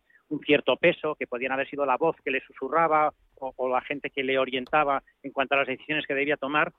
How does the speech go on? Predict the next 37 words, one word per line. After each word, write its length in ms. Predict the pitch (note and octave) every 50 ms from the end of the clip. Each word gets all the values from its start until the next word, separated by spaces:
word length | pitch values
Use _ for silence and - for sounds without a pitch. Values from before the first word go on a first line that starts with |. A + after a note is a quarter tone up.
| _ _ _ _ _ -
es, 160 | - C#3 -
el 100 | D3+ D3
mensaje 380 | D#3 D3+ C3+ - F#3+ - F3 -
claro 260 | - E3+ E3+ E3 D#3+
es 100 | D#3 -
que, 260 | - - D3+ D3+ D3 -
eh, 300 | D3+ C3 C3 C3 B2+ C3
mando 320 | - D#3 F3+ F3+ F3 E3 D3+
yo, 280 | C#3 E3 E3+ F#3+ G3 - _ _ _ _ _ _ _ _ _ _ _ - -
y, 300 | D3+ C#3+ C3+ C3+ B2+ C3 - -
y, 400 | C#3 B2+ B2 B2 B2+ C3 - C3+
y 20 |
por 140 | - C3+ B2
lo 60 | B2
tanto 220 | D3 D3 C#3 D#3+
asumo 280 | C3+ - - F#3 E3+ E3 E3 E3+ D#3+
absolutamente 640 | D3 - - D3+ D#3+ F3+ - D#3 D3 D3 C3+ - B2+
en 80 | A2+
primera 300 | - C3 C#3 F3 E3+ E3
persona, 520 | - D3 C#3+ - - D#3+ E3 E3 E3+ F3+ - _ _ _ _ _ -
eh, 720 | C3+ B2 B2 A#2+ B2 A#2 A#2 A#2 A#2+ - - A#2+ B2 - - - -
no 100 | D3+ D3
solamente 340 | - E3 C#3+ C#3+ D3 C3+ C#3+
el 80 | B2+ -
poder, 260 | C3 C3 C#3 C#3+ -
sino 180 | D3 C3 B2
la 120 | A#2+ A2+ A2+
responsabilidad 680 | A2+ A#2 - - A#2+ A#2 - - B2 A#2 B2 B2+ C3
sobre 280 | - - B2+ A#2 B2 -
todo 240 | - C3+ B2+ B2+ C3
lo, 260 | B2+ B2 A#2+ B2 C3 -
sobre 240 | - - A#2+ A#2+ -
todo 180 | C#3+ C#3 C3+
lo 80 | C3 B2+
que 120 | - A#2
se 160 | - - C3
haga. 240 | B2 B2 A2+ A2 A2